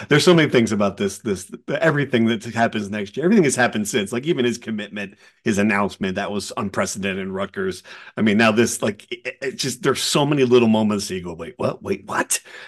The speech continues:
He's, you know, this is a reminder that, that he's going to Rutgers. It's just kinda like, yeah, this is one of them.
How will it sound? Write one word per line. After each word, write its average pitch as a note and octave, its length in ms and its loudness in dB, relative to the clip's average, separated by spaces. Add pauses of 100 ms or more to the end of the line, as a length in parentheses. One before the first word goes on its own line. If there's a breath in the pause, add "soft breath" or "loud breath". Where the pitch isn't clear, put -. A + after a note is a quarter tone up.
(460 loud breath)
He's, B2 320 -4
you G#2+ 80 2
know, F#2+ 260 0
this A2 320 -4
is - 80 -6
a G#2+ 40 0
reminder G#2+ 420 4
that, G#2+ 360 -6
that - 220 -4
he's - 200 -8
going B3+ 180 -2
to - 60 -2
Rutgers. A3 500 -2
It's A2 100 0
just - 140 0
kinda A#2+ 200 4
like, B2 180 0
yeah, F#2+ 160 0
this C#3 240 -2
is F#3 80 -2
one E3 140 -2
of A#3+ 40 -2
them. - 160 -10